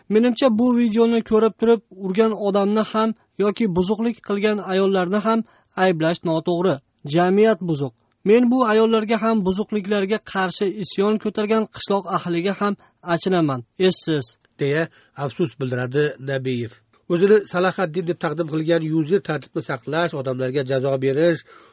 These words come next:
Speaker 2: huquq tartibot organlarining ishi, deya suhbat davomida ta'kidlaydi. Yaxshimi, yomonmi? Huquq tartibot organlari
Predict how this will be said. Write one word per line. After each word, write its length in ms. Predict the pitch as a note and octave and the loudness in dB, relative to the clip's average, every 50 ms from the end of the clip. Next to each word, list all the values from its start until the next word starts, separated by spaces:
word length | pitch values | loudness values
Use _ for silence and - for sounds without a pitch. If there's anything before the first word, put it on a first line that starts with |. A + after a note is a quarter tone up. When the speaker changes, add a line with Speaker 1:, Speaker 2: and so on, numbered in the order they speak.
| _ _ - | _ _ -4
Speaker 2:
huquq 200 | - G#3 F3+ - - - | -2 0 0 0 -2 -4
tartibot 440 | D#3 D3+ B2 - C#3 C#3 D3+ D3+ - D3 D3+ | -4 -4 -4 -4 -4 -2 -2 -2 -2 -2 0
organlarining 580 | D#3 D3 C3+ D3 C#3+ C#3 C#3 C#3 C#3 D3 D#3 D3 D3+ D#3 | 0 0 0 0 0 0 -2 -2 -2 -4 -6 -6 -8 -10
ishi, 220 | - - - F#3+ E3+ C#3 C#3 | -10 -6 -4 -4 -4 -2 0
deya 220 | B2+ B2 B2 B2+ C3 - _ _ _ _ _ - | -2 0 -2 -4 -6 -8 _ _ _ _ _ -10
suhbat 340 | - D3+ A2+ A2 C3 B2+ A#2+ A#2+ A#2+ | -10 -10 -8 -6 -6 -8 -6 -6 -4
davomida 300 | C3 B2 B2 A#2+ A#2+ A#2+ - C3+ | -4 -4 -2 -4 -4 -6 -6 -8
ta'kidlaydi. 520 | A#2+ A2 - A#2 A#2 A#2+ A#2 A#2 A2 A2 A2 - - - - _ _ _ D3 | -10 -10 -10 -10 -8 -8 -8 -8 -8 -12 -14 -16 -20 -20 -20 _ _ _ -8
Yaxshimi, 400 | B2+ B2+ - - - E3+ E3+ E3+ D#3 C#3+ | -8 -8 -6 -6 -4 -2 -2 0 0 0
yomonmi? 460 | C#3+ C#3+ D#3 D#3+ E3+ F3 F3 G3 G#3+ G#3 - - - - - - _ _ | 0 0 0 -2 -2 -2 0 0 0 0 -2 -6 -16 -20 -20 -20 _ _
Huquq 220 | _ - G3 E3 - - - | _ 2 2 2 2 -2 -6
tartibot 520 | D#3 D3+ C3+ - D#3 C#3 C#3 D3 D3+ D3+ - - D3 D3 | -4 -4 -4 -4 -4 -2 0 0 -2 -2 -4 -4 -4 -2
organlari 460 | C#3+ B2 C3 C3 B2+ B2 A#2+ A#2+ A#2+ | -2 0 0 -2 0 -2 -4 -4 -6